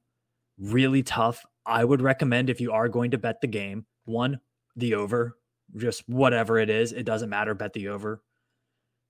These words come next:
I would probably try to find an alternate spread here if you're going to take Texas at six and a half, six, something like that.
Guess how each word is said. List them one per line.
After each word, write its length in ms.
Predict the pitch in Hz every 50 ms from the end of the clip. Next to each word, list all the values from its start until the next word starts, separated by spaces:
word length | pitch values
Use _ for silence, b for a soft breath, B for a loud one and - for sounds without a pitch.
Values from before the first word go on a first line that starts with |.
| _ _ _ _ _ _ _ _ _ _ _ _ _ _ _ -
I 100 | 131 131
would 240 | 127 131 123 -
probably 720 | - - - - 117 120 131 131 131 139 147 151 139 147 139
try 220 | - - 131 127 131
to 60 | 135
find 220 | 131 - 127 120 120
an 100 | 117 117
alternate 460 | 113 120 120 120 - 117 120 117 104
spread 460 | - - - - 127 117 135 127 131
here 320 | 127 127 147 143 151 156 151
if 220 | - 127 127 -
you're 80 | 131 123
going 280 | 107 117 117 123 127
to 80 | 123 120
take 320 | - - 120 117 117 -
Texas 640 | - - 113 120 - - 156 156 151 151 - - - _ _ _ _ _ _ _ _ _ _ _ _ _ _
at 200 | - 117 113 - - _ _ _ _ _
six 460 | - - - - 143 139 - - -
and 100 | 139 127
a 40 | 120
half, 600 | 104 113 110 107 110 110 110 107 - - - _ _ _
six, 560 | _ - - - - 120 120 120 - - - - -
something 360 | - 131 120 107 - 117 110
like 220 | 110 110 104 -
that. 300 | - 110 113 123 117 -